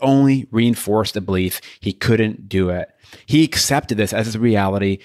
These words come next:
and as he says, he lived in denial. Jeff had a wake-up call when things in his life started to change.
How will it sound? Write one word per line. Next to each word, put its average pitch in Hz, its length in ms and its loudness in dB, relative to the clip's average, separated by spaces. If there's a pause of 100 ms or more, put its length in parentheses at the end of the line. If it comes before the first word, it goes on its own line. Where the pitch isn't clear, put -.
(160)
and 117 160 0
as 135 160 0
he 131 100 4
says, 104 360 -2
he 95 120 -6
lived 104 280 -4
in 98 100 -4
denial. 92 580 -2 (220)
Jeff 156 280 0
had 123 180 -2
a 110 80 0
wake-up 104 420 -2
call 98 280 0
when 98 140 -2
things 127 360 0
in 120 80 -2
his 101 160 -2
life 101 260 -4
started 101 400 -4
to 90 60 -10
change. 90 560 -8